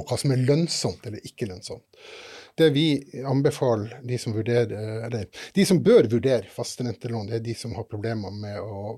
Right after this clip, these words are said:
betjene lånet i dag. Eh, det du får med et fastrentelån er en forutsigbarhet. Eh, altså, som sagt, vi vet ikke om dette lønner seg eller ikke. Det, det er, det er bare de med krystallkula som kan si det. Eh, men, eh,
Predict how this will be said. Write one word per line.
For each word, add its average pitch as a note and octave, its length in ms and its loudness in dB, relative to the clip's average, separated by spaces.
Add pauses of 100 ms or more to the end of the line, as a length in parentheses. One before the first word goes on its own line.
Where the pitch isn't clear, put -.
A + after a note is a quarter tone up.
betjene G#2 380 -6
lånet G2 260 -8
i F#2 80 -14
dag. - 300 -14 (1080)
Eh, G2+ 760 -4
det C3+ 200 -2
du A#2+ 60 -2
får D3+ 360 6
med G#2 220 0
et - 140 -6
fastrentelån A#2+ 640 -6
er G#2 100 -6
en A2 80 -10
forutsigbarhet. A#2+ 760 -2 (760)
Eh, B2 640 -4
altså, C#3+ 420 4
som D3 120 -6
sagt, G3 280 0
vi C#3 160 0
vet D#3 160 4
ikke B2 140 -2
om A#2 80 2
dette A#2 260 2
lønner A#2+ 240 0
seg C3+ 300 0
eller A2 240 0
ikke. A2+ 260 -2
Det, A#2+ 180 -6 (220)
det B2+ 160 2
er, A#2+ 400 0 (240)
det B2+ 80 0
er A2+ 80 -2
bare B2+ 220 2
de C3 100 2
med A2+ 160 -2
krystallkula B2 640 -4
som - 140 -12
kan A#2 140 -2
si D#3 180 0
det. F#2 160 -4 (520)
Eh, A2+ 280 -2
men, B2 260 2
eh, A#2+ 260 0